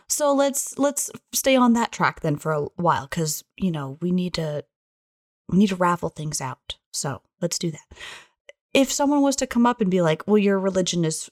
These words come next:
is false because of magic," or whatever the case may be, like,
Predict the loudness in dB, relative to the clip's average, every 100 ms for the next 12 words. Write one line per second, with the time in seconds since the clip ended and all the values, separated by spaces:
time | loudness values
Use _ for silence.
0 | -4 -4 -2 0 2 2 -2 -8 -10 -10
1 | -6 -4 -4 -4 -10 -14 _ _ _ _
2 | 0 2 2 -2 -6 -2 -2 0 -4 -6
3 | -8 -4 -4 -4 -6 -4 -6 -8 -14